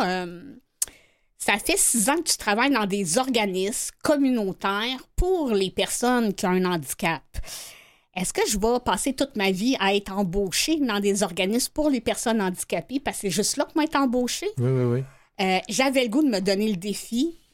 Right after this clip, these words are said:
Speaker 1: d'aller dans un milieu qui est pas conçu du tout pour m'accueillir, que les personnes n'étaient pas prêtes à m'accueillir, que la clientèle n'était pas des personnes handicapées non plus. Parce que vous, vous voulez pas,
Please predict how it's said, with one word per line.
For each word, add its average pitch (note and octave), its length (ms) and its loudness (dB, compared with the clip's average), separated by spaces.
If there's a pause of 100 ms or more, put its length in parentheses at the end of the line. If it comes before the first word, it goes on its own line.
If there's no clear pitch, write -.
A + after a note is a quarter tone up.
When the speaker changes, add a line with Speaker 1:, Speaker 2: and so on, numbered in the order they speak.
(160)
Speaker 1:
d'aller G3 460 0
dans G#3 240 2
un G3 100 2
milieu G#3 540 0 (320)
qui - 80 -2
est F#3+ 40 -2
pas A#3+ 120 0
conçu G3 460 0
du D3+ 260 -4
tout A3+ 300 0
pour E3+ 160 -2
m'accueillir, F#3 840 0
que - 80 -4
les E3 140 -2
personnes C#4 560 0
n'étaient F#3 240 0
pas F3 160 -6
prêtes - 340 -4
à A#3 120 2
m'accueillir, G#3+ 640 0
que - 100 -4
la F#3 140 0
clientèle B3 880 0
n'était G3 240 0
pas A3 180 0
des G3 120 -2
personnes G#3 400 0
handicapées F#3+ 540 0
non G3 180 2
plus. A#3+ 340 -2 (960)
Parce - 160 0
que C#4+ 100 2
vous, D#4 160 4
vous A#4 40 -2
voulez D4+ 140 4
pas, G4+ 100 0